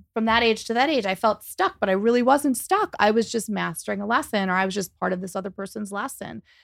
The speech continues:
So it really puts things in a new perspective for a lot of people. So that's psychic. I can never shut that off. I'm always reading psychically, and it's not very draining to me. Practically, I love it because it just lets me understand the people around me more.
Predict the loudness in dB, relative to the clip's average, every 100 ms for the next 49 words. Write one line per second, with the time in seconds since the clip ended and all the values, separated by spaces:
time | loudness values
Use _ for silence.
0 | _ -2 0 2 0 -2 -2 -4 -2 0
1 | 0 0 -2 0 -2 -4 -4 -2 0 0
2 | -2 -6 -10 -8 -8 -8 -8 -8 -6 -6
3 | -4 -4 -6 -8 -8 -6 -6 -8 _ _
4 | _ 4 6 6 4 -8 -18 _ _ _
5 | _ -6 -6 -6 -12 -14 _ _ -2 2
6 | 4 4 2 0 -2 0 -2 -2 -6 -8
7 | -10 -4 2 4 6 4 2 0 -2 -4
8 | -6 -6 -8 -6 -4 -4 -6 -14 _ _
9 | -2 -2 -10 -4 -2 -2 2 2 4 0
10 | 0 0 2 -2 -4 -4 -4 -6 _ _
11 | _ -8 -8 -6 -8 -2 0 0 -2 -2
12 | 0 2 2 0 -4 -6 2 4 4 2
13 | -4 -6 -4 -4 -4 -4 -4 -2 -2 0
14 | -2 -6 -2 0 2 2 0 -4 -6 -2
15 | 0 2 2 0 0 -2 -4 -6 -6